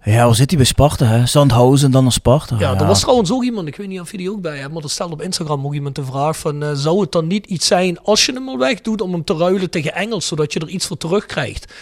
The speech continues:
Speaker 2: Dat is natuurlijk in de hoofden van de supporters hier. Ja, maar hoeveel heeft hij er gescoord toen dat seizoen? Vierentwintig, geloof ik.
Speaker 1: Ja, maar ja, die zal toch ook wel een salaris hebben
Speaker 2: Denk
Speaker 1: wat
Speaker 2: ik
Speaker 1: voor
Speaker 2: ook.
Speaker 1: Roda onrealistisch is op dit moment,
Speaker 2: Dat
Speaker 1: denk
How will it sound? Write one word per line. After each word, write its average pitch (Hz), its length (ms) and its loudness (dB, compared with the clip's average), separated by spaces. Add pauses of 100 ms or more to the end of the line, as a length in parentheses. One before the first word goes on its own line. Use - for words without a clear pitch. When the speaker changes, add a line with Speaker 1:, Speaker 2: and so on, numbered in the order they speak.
(240)
Speaker 2:
Dat 123 120 -6
is 135 100 -2
natuurlijk 160 360 2
in 160 60 4
de 151 40 6
hoofden 156 320 6
van 147 80 -2
de 143 60 0
supporters - 520 0
hier. 160 200 2
Ja, 135 160 0
maar 135 100 -4
hoeveel 170 260 0
heeft 202 160 -4
hij 202 80 -6
er 185 60 -8
gescoord 277 320 -8
toen - 120 -10
dat - 120 -10
seizoen? 214 240 -4
Vierentwintig, 185 640 -6
geloof 277 280 -10
ik. 131 180 -12 (400)
Speaker 1:
Ja, 95 400 -8
maar 104 200 -8
ja, 107 400 -6
die - 120 -14
zal 117 240 -6
toch 113 120 -4
ook 120 200 0
wel 127 180 4
een 123 100 2
salaris 147 540 2
hebben 123 180 2
Speaker 2:
Denk 110 120 -2
Speaker 1:
wat 117 100 0
Speaker 2:
ik - 60 -2
Speaker 1:
voor 117 120 -2
Speaker 2:
ook. 123 100 2
Speaker 1:
Roda 117 220 2
onrealistisch 123 880 0
is 117 120 0
op - 120 -10
dit 113 140 2
moment, 113 340 4
Speaker 2:
Dat 113 120 2
Speaker 1:
denk - 0 -